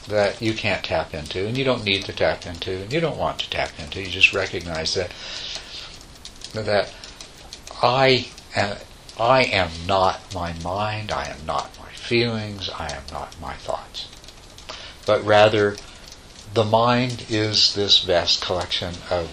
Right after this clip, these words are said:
different processes, and it generates thoughts and memories and feelings and things like that. The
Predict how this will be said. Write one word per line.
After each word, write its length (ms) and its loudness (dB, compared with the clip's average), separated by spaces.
different 400 -6
processes, 840 2
and 200 4
it 160 0
generates 800 4
thoughts 540 4
and 140 -6
memories 580 -2
and 100 -6
feelings 600 -6
and 80 -14
things 280 -8
like 200 -6
that. 220 -6
The 280 0